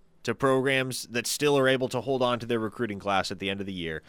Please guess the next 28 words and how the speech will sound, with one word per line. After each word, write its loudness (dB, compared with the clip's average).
You've -2
seen -2
some -6
very 2
positive 0
social 0
media 0
activity 0
from 2
the -2
Sooners -2
commits -2
thus 0
far. 2
Gu-, 0
guys 4
like 0
Dalen 0
Smothers 0
and -2
Logan 0
Howland 0
and -6
Eric 0
McCarty -2
and -12
Makari 0
Vickers. -2